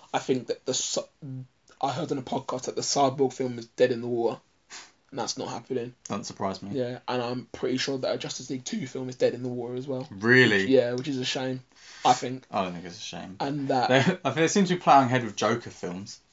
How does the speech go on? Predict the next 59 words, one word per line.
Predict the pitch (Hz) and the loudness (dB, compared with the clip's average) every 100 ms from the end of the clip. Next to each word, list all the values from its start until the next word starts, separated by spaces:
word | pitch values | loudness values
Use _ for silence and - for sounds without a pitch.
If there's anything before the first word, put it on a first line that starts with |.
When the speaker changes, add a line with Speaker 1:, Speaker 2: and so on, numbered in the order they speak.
| _ _ | _ _
Speaker 1:
In | 147 165 | -2 4
that, | 175 147 156 147 | 6 4 0 -4
in | 175 202 | 0 2
that | 196 160 | 2 2
mad, | 170 156 127 127 - _ - | 2 4 2 -4 -10 _ 0
like, | 135 131 - - _ _ _ _ _ _ _ | 4 4 2 -4 _ _ _ _ _ _ _
I, | - - _ _ - - - - - _ _ _ - | 2 2 _ _ -12 -10 -14 -20 -20 _ _ _ 10
I | |
don't | 269 | 10
wanna | 294 | 12
see | 185 - | 8 6
a | |
Joker | - 117 | 4 2
film. | - 117 127 _ _ - - - - | 2 -4 -4 _ _ -4 -4 -4 -12
Speaker 2:
No, | - 143 107 - | 2 4 6 6
Speaker 1:
<laughs> | |
Speaker 2:
he, | 123 | 8
he | 135 156 | 8 10
needs | 208 - | 8 8
to | |
be | 156 | 2
ambiguous. | 139 123 131 92 95 - 220 | 2 2 0 -2 -2 6 12
Speaker 1:
Yeah, | 208 135 | 12 12
I | 139 | 12
don't | - 214 | 12 12
wanna | 175 | 10
see | 156 240 | 4 0
it. | - - | -2 4
They | 190 | 6
didn't, | 214 208 | 8 6
they | 202 | 4
said | 196 190 | 8 8
there | 180 | 8
was | |
gonna | 175 180 | 6 2
be | |
two. | 165 202 151 131 - | 6 8 8 4 4
One | 147 160 | 8 8
with | 151 147 120 | 8 4 4
Speaker 2:
Yeah, | 127 104 | 2 2
Speaker 1:
Jared | 98 151 139 | 8 10 12
Speaker 2:
one | |
with | 147 | 10
Speaker 1:
Leto | 127 | 10
and | 127 | 6
Speaker 2:
Joaquin | |
Speaker 1:
one | 135 | 4
with | 131 | 4
Speaker 2:
Phoenix. | 127 131 | 4 4
Speaker 1:
Joaquin | 131 147 | 2 0
Speaker 2:
Yeah. | 131 170 | 2 4
Speaker 1:
Phoenix. | 147 123 - | 4 2 0
Like, | 139 | 6
what | 180 - | 6 6
the | - 143 | 6 10
hell | 135 175 | 12 12
is | 160 | 12
going | 151 165 180 | 10 12 12
on? | 247 | 12